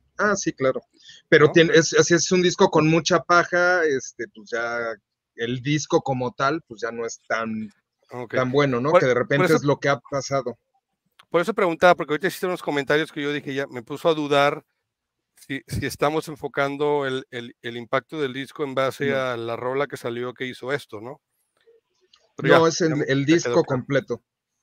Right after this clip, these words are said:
Speaker 2: Ok.
Speaker 1: Sí. Y a final de cuentas, pues cada quien lo califica en base a lo que le conectó a él, este, o le,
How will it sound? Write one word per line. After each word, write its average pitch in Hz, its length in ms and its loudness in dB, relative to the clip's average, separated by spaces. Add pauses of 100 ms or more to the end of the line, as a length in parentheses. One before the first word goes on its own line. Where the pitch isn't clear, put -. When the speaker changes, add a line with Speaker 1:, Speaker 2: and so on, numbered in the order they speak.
(140)
Speaker 2:
Ok. 120 160 -10 (140)
Speaker 1:
Sí. 127 260 -6 (600)
Y 156 80 6
a 147 80 4
final 156 260 0
de 190 120 2
cuentas, 180 500 0
pues - 160 -10
cada 160 220 0
quien 160 200 -4
lo 156 120 0
califica 135 460 -6
en 147 80 -4
base 139 240 -6
a 135 60 -4
lo 123 260 -4 (260)
que 123 300 -2
le 127 180 -4 (540)
conectó 131 680 -2
a 143 160 4
él, 143 600 2
este, 107 580 -8
o 104 200 -12
le, 101 180 -12